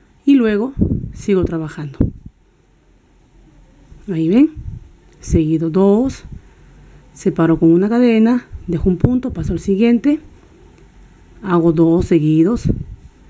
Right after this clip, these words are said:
Separo con una cadena, dejo un punto en la siguiente.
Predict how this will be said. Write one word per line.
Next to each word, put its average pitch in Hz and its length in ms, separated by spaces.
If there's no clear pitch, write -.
Separo 165 480
con 180 100
una 202 160
cadena, 214 540
dejo 170 260
un 170 80
punto 220 320
en 202 60
la 175 80
siguiente. 175 640